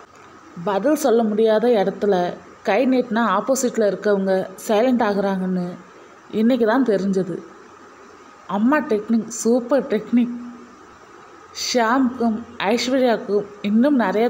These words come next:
questions இருக்கு. ஆனா கேட்க முடியல. ஏன்னா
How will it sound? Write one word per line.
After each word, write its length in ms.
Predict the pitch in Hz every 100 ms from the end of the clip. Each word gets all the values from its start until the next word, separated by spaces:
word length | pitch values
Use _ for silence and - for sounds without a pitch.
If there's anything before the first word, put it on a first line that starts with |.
| 233
questions 460 | 190 - 247 233 214
இருக்கு. 280 | 180 - 175 160 - - - - - - - - - - - 214
ஆனா 160 | 247 294 302
கேட்க 260 | 233 240 269 220
முடியல. 340 | 185 185 170 160 - - - - - - - - - - 226
ஏன்னா 180 | 240